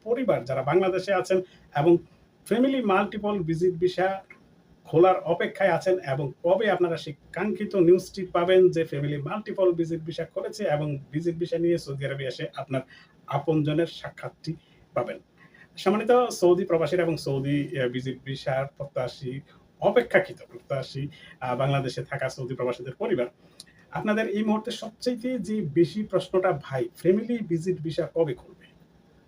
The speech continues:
তো সেখানে আমাদের এক কথায় উত্তর থাকে যে, "ঈদের পরে ইনশাআল্লাহ।" তো ঈদের পরে কবে খুলবে? দেখুন, ফ্যামিলি মাল্টিপল ভিজিট ভিসা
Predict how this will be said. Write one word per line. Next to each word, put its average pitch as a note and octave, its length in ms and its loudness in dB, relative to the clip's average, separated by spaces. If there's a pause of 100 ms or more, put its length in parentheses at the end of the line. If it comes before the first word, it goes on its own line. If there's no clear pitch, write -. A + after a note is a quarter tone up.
(640)
তো - 120 -6
সেখানে B3+ 340 4
আমাদের A3 440 2 (160)
এক - 260 0
কথায় G#3 240 2
উত্তর G3 280 -2
থাকে F#3+ 420 -4 (280)
যে, A3+ 260 -2 (560)
"ঈদের D#3 260 4
পরে C#3 260 0
ইনশাআল্লাহ।" - 580 -12 (720)
তো - 160 -8
ঈদের A3+ 240 6
পরে C4 300 6
কবে A#3 200 6
খুলবে? - 280 -6 (1040)
দেখুন, G#3+ 360 4 (480)
ফ্যামিলি C4+ 300 2
মাল্টিপল A3+ 440 2
ভিজিট F3+ 340 2
ভিসা F3 500 -2